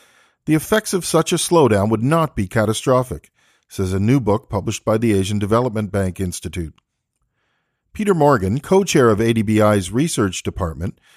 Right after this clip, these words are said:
and one of the editors of Slowdown in the People's Republic of China,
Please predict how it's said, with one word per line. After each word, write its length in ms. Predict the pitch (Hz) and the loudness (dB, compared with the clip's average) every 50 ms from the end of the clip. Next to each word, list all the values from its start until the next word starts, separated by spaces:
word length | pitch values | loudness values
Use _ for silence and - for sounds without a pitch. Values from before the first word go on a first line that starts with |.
| _ _ - | _ _ -6
and 100 | 98 101 | -2 0
one 120 | 110 110 | 2 2
of 80 | 113 101 | 2 0
the 180 | 113 107 110 | -2 -4 -2
editors 520 | - 127 147 180 175 104 95 90 95 98 104 | -2 -2 0 0 0 0 0 -2 -2 -2 -4
of 100 | 92 80 | -8 -8
Slowdown 640 | - - - 104 107 113 113 113 113 110 107 101 98 | -8 -8 -4 0 0 2 2 2 2 2 2 0 0
in 80 | 95 | -2
the 80 | 95 95 | -4 -4
People's 360 | - 127 117 104 - 101 90 | -4 -6 -6 -4 -6 -8 -6
Republic 400 | 98 92 - 117 117 104 107 85 | -8 -6 -2 -2 -2 -2 -4 -6
of 140 | 101 90 87 | -8 -8 -8
China, 460 | - - 131 131 123 101 95 113 - | -4 0 0 2 2 0 -2 -4 -6